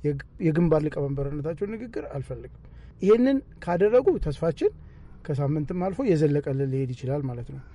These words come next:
ከዚህ ያነሰ ንግግር ካደረጉ ግን ተስፋችን አሁኑኑ እየጨለመ ይመጣና ወደ ተቃዋሚ አዙሪት ውስጥ፣ እ፣ እንደምንገባ ምንም ጥርጥር የለኝም። ኮንቴንቱ ምን ይሁን ከተባለ መቼም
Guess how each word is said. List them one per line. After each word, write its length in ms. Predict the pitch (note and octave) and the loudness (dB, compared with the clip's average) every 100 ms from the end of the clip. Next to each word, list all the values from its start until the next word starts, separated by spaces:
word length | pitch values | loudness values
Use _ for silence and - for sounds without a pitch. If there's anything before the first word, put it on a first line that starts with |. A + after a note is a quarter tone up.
| - - - | -20 -18 0
ከዚህ 240 | G3 A3 | 2 6
ያነሰ 260 | G#3 F#3 E3 | 4 4 0
ንግግር 320 | D3+ C#3+ C#3+ | -2 -2 -6
ካደረጉ 440 | C3+ C#3 C#3+ D3 D#3+ | -2 0 2 2 2
ግን 160 | G#3+ G#4 - - - | 2 0 -2 -18 -8
ተስፋችን 500 | - D#3 D3 C#3+ C#4+ G4 | 0 0 2 0 0 -2
አሁኑኑ 320 | F3+ D#3 C#3+ | 0 0 0
እየጨለመ 440 | D3+ C#3+ D3 C3+ C#3 | 0 -2 -2 -2 0
ይመጣና 400 | C#3+ E3 G#3 C4+ G#4+ - - - - | 0 0 2 0 -2 -8 -20 -18 0
ወደ 140 | D#3 D3+ | 2 4
ተቃዋሚ 520 | D#3+ D#3 C#3+ C#3 C#3+ C#3+ | 2 2 0 2 0 0
አዙሪት 380 | C3+ C3+ C3+ C3+ | 0 2 4 6
ውስጥ፣ 200 | D#3+ - - - | 6 4 0 -2
እ፣ 100 | C#3 C3 | -2 -2
እንደምንገባ 600 | C3 C3 C#3 D3 D3+ F#3 C#4 - - - - - D#3+ D3 C#3+ | -2 0 0 2 4 4 4 0 -4 -14 -18 -8 -2 0 2
ምንም 240 | D3 D3+ | 4 4
ጥርጥር 380 | D3 C3+ C3 D3+ | 2 0 0 0
የለኝም። 380 | C3+ A#2+ A#2+ - - - - - | 0 -2 -6 -8 -12 -14 -16 -4
ኮንቴንቱ 440 | G3+ G#3 A3 F#3+ F#3+ | 2 6 6 6 2
ምን 180 | E3+ E3 | 2 4
ይሁን 160 | E3+ | 2
ከተባለ 380 | D#3+ C#3+ D#3+ A#3 | 0 0 2 2
መቼም 260 | G#3+ C#3+ D#3 | 0 0 -4